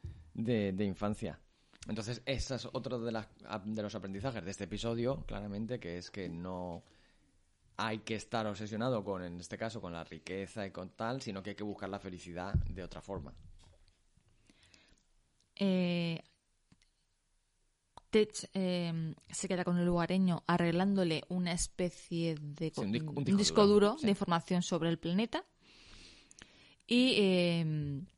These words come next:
Speaker 2: Echo se supone que va a mirar a los alrededores a ver si les han seguido los, los soldados.
Speaker 1: Ujú.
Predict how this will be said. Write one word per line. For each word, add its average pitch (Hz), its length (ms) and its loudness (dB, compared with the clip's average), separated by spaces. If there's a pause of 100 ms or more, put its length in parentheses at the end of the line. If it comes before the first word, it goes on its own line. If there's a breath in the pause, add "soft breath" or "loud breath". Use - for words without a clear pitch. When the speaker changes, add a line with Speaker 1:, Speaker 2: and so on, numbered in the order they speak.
(500)
Speaker 2:
Echo 220 420 6
se 202 140 -4
supone 185 300 2
que 180 80 2
va 180 60 4
a 180 40 4
mirar 180 180 4
a 180 40 2
los 180 120 -2
alrededores 180 460 -4
a 175 60 -6
ver 156 80 -6
si 160 120 -6
les 147 160 -4
han 156 80 -6
seguido 151 320 -2
los, 147 680 -4
los 156 160 -4
soldados. 170 540 -2
Speaker 1:
Ujú. 117 220 -8